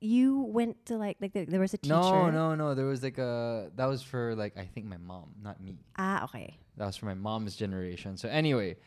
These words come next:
Speaker 2: uh, my mom was super particular about eating etiquette. So when I say that, I mean,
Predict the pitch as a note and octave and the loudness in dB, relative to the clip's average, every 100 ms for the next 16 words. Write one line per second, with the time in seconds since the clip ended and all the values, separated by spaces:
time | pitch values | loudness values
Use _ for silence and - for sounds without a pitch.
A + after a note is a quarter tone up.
0 | - - _ A#2+ A#2 A2+ A#2 C3 G3+ D#3 | -20 -20 _ 0 0 0 0 2 2 2
1 | - A3 A3 E3+ D3 - C#3+ C3+ A2 G#2 | 2 0 2 0 0 0 0 2 0 0
2 | G2+ - C3 B2 G2+ G2+ G2 G2 - _ | -4 -6 -8 -8 -8 -10 -8 -10 -14 _
3 | _ - _ _ - A#2+ A2+ B2+ B2+ - | _ -20 _ _ -8 -4 -2 -2 -2 2
4 | G3 B2+ G#2+ - A#2+ B2 B2+ B2+ A2+ | 2 2 0 -2 -4 -2 -2 -2 -6